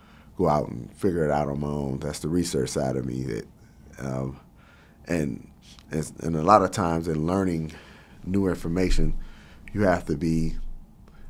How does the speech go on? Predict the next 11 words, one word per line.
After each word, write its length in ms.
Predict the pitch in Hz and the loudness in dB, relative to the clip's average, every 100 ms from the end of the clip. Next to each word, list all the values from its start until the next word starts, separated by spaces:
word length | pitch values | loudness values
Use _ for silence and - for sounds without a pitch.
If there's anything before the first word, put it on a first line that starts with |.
| - - | -12 -2
uh, 240 | 80 71 | 0 0
bold 340 | 80 92 117 104 | 0 4 6 6
enough 340 | 95 90 82 | 2 0 -2
to 140 | - 87 | -4 -4
accept 480 | - - 110 - 85 | -2 2 2 2 -2
it. 160 | 71 - - - - - - | -4 -6 -16 -16 -16 -14 -4
Whatever 300 | 92 113 113 | 2 4 6
you 140 | 107 | 2
find 340 | 104 101 90 90 | 2 0 2 0
out, 140 | |
you 60 | 80 | 0